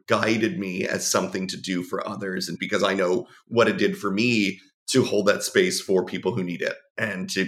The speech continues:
just check in with others doing what you do.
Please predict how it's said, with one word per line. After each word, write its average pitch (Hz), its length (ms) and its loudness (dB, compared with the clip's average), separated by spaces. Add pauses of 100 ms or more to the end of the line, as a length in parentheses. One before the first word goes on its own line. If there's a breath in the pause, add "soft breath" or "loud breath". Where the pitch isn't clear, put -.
(100)
just - 320 0 (300 soft breath)
check - 480 0
in 107 260 4
with 98 220 0
others 95 400 4
doing 92 360 0
what 92 200 0
you 85 160 -6
do. 90 460 -6